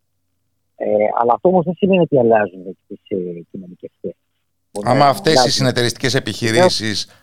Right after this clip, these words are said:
Speaker 2: πρέπει να κινηθούν στο πεδίο της αγοράς, δεν ενσωματώνουν τις καπιταλιστικές σχέσεις
Speaker 1: Ακ-,
Speaker 2: οι ίδιες.
Speaker 1: Ακριβώς, ακριβώς. Οπότε γι' αυτό λέει ότι δεν φτάνει μόνο η αλλαγή των σχέσεων ιδιοκτησίας, αλλά και των κοινωνικών σχέσεων. Δηλαδή να αλλάξουν οι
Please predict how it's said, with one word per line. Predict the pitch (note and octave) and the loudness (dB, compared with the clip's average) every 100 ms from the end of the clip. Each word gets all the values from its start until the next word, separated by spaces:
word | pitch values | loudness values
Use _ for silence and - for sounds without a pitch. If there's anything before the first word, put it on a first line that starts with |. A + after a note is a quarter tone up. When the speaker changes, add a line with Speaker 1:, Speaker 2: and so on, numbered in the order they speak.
| _ | _
Speaker 2:
πρέπει | - B2+ A#2+ A#2+ | -2 -2 0 -4
να | A2 A2 | -2 -2
κινηθούν | A#2 A2 A#2+ A2+ G#2+ G2+ - - _ | -2 -4 -2 -2 0 -2 -6 -20 _
στο | - A#2 | -6 -2
πεδίο | A2+ G#2+ G#2 | 2 2 0
της | - | -2
αγοράς, | F#2+ G2+ C#3 E3 - - - | 0 4 4 2 -4 -12 -4
δεν | G#2 A#2+ | -2 0
ενσωματώνουν | C3 C#3 C#3 D3 E3+ F3+ E3+ E3 D#3+ _ _ _ _ _ - | -2 0 0 0 0 0 0 -4 -10 _ _ _ _ _ -16
τις | |
καπιταλιστικές | - E3+ D3+ D#3 D3+ - D3+ | -10 -6 -6 -6 -8 -6 -6
σχέσεις | C#3 C#3 D#3+ - | -4 -2 -2 -4
Speaker 1:
Ακ-, | - _ _ C#3+ | -14 _ _ -6
Speaker 2:
οι | |
ίδιες. | D3+ G2 C2+ - | -4 -4 -6 0
Speaker 1:
Ακριβώς, | G3+ G3+ G#3+ - F#3+ F#3 F#3+ F#3 F3 F3 F3 A#2+ - | 2 4 2 0 2 6 8 8 6 6 6 4 4
ακριβώς. | C3 - C3+ B2+ C3+ G#2+ G#2+ | 0 2 2 6 6 6 4
Οπότε | B2 - E3 F3 F3+ | -2 0 2 2 4
γι' | E3 | 2
αυτό | - F3+ | 4 4
λέει | E3+ D#3+ D3 | 6 6 6
ότι | C#3+ C#3 C#3 B2+ | 6 4 2 2
δεν | C#3+ - | 2 0
φτάνει | - D3 C3 | 2 4 4
μόνο | A#2+ A#2 | 2 4
η | |
αλλαγή | A2+ G#2+ G#2 | 4 2 0
των | G#2+ | -4
σχέσεων | A#2 - F#2+ | -4 -6 -8
ιδιοκτησίας, | G2 - - E2 E2 - | -12 -14 -16 -14 -12 -8
αλλά | F#2+ F#2+ - _ _ _ _ _ _ _ | -6 -8 -14 _ _ _ _ _ _ _
και | - A2+ | 0 2
των | B2 F#2+ | 2 0
κοινωνικών | G#2+ F#2 - - | -6 -8 -12 -12
σχέσεων. | - E2 F#2+ E2+ | -12 -10 -10 -8
Δηλαδή | F2+ G#2 C#3+ | -4 0 2
να | |
αλλάξουν | A2+ B2+ C3+ B2 | 2 2 0 0
οι | A2+ | 0